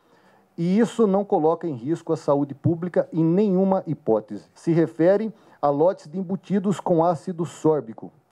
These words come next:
um conservante que é proibido em salsichas e linguiça. É, foram produzidos pelo frigorífico Souza Ramos,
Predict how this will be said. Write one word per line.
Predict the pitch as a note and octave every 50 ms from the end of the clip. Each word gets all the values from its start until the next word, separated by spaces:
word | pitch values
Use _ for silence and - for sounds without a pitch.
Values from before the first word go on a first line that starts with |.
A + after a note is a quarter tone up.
| _ _ -
um | C#3+ C#3
conservante | - E3 E3+ E3 - F3+ D#3+ B2+ F#2+ A2+ C#3 E3+ F#3+ F#3 G#3
que | - F#3+
é | F#3 F3+ F3+ E3
proibido | D#3+ - - F3 F3 D3 C3+ E3+ E3 F3
em | D#3+
salsichas | - - D3 C3 B2+ - - F3 F#3 - - F#3 F3 D3
e | F#3 F#3+
linguiça. | F3+ F3+ F3+ D3+ - A#2 A#2 A2 - - - - - - _ _ _ _ _ _ - _ - - - - - - - - - _ -
É, | A2+ A#2+ C#3 C#3+ D3+ D3+ D3+ D3 C#3 C3 A2+ - - _ _ _ _ _ _ _ _ _ _ _ _ _
foram | _ - E3+ F#3 F#3 F3
produzidos | F3 F3 F3+ F3 E3 C#3 - D#3 C#3+ - -
pelo | - D3 D3 D3
frigorífico | - - C#3+ C3 C#3 C3 C#3 C3 - - B2
Souza | - - C#3 C#3+ D3 D#3 E3 C#3+
Ramos, | C3+ C3+ D3 E3 F#3 G3+ -